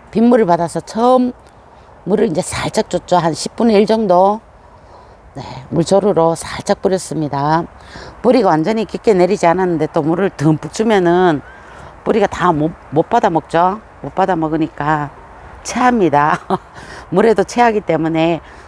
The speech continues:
뿌리 봐가면서 물을 주시면 될 것 같고요. 이게 달달 묵은 핑크 루비. 얘 잘 키우면 정말 얘 묵둥이 보면은 너무너무 예쁩니다.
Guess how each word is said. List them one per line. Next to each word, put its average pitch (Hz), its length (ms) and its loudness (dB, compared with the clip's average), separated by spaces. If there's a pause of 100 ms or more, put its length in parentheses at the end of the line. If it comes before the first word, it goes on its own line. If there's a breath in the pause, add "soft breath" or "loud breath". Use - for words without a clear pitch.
(120 loud breath)
뿌리 170 240 4
봐가면서 190 500 -2
물을 156 240 0
주시면 165 380 -4
될 151 120 -6
것 - 120 -2
같고요. 175 640 0 (800 loud breath)
이게 165 160 -2
달달 175 380 2
묵은 190 460 2 (720)
핑크 208 280 -4
루비. 185 580 2 (520 loud breath)
얘 190 120 4
잘 170 200 0
키우면 208 380 0
정말 233 520 0
얘 185 160 4
묵둥이 208 420 -2
보면은 170 720 0 (560 loud breath)
너무너무 220 480 4
예쁩니다. 156 800 0